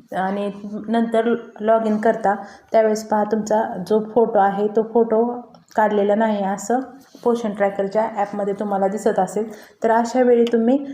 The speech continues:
काय करायचं की जेणेकरून तुमचा फोटो दिसेल आणि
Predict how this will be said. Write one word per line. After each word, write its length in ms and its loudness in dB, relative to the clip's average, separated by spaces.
काय 180 4
करायचं 380 2
की 100 -2
जेणेकरून 560 2
तुमचा 400 2
फोटो 340 4
दिसेल 400 2
आणि 260 2